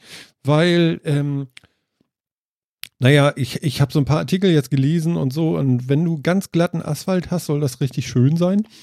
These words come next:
Äh, du bist aber immer noch einer der Langsameren, weil die Dinger halt nicht so schnell fahren, eben nur zwanzig. Und, ähm,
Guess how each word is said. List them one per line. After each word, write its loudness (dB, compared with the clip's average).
Äh, 0
du -6
bist -2
aber 0
immer 0
noch 0
einer 0
der 4
Langsameren, 2
weil 2
die -2
Dinger 2
halt 2
nicht -2
so -2
schnell 0
fahren, 0
eben 0
nur 4
zwanzig. -2
Und, 0
ähm, 0